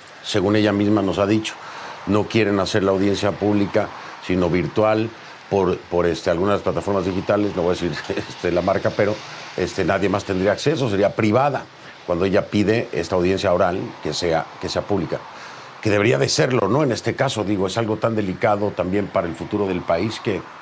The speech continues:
¿por qué no? En fin, eh, complicada la situación, Elizabeth González. Mil gracias, Elizabeth. Que pases buenas noches, estamos en contacto.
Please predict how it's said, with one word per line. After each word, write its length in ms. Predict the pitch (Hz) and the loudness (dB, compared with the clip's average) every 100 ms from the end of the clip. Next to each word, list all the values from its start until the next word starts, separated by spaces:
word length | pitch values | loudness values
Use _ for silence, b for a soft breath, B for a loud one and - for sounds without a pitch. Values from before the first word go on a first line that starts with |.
| - - - - | -20 -20 -18 -6
¿por 200 | 92 76 | -4 -2
qué 120 | 82 | -4
no? 200 | 98 120 - B B B B B B B - - | -2 -4 -8 B B B B B B B -20 -4
En 120 | 117 | -2
fin, 200 | 156 147 | 0 -2
eh, 500 | 131 131 127 123 123 - - | 0 2 4 2 0 -4 -4
complicada 380 | 135 139 147 170 | -2 0 2 0
la 80 | 120 | 0
situación, 320 | 120 117 147 | 0 2 2
Elizabeth 340 | 127 135 151 | 2 0 0
González. 380 | 143 131 147 135 | 0 0 0 2
Mil 160 | 175 190 | 0 2
gracias, 380 | 180 175 165 | 0 0 0
Elizabeth. 640 | 165 139 156 160 160 90 - | 0 2 2 0 -2 -6 -6
Que 100 | 135 | -2
pases 300 | 170 156 160 | -2 -2 0
buenas 260 | 170 165 | 2 2
noches, 340 | 160 165 160 127 | 4 2 0 -2
estamos 240 | 156 143 | 0 0
en 60 | 123 | 0
contacto. 360 | 113 127 - | 0 -2 -6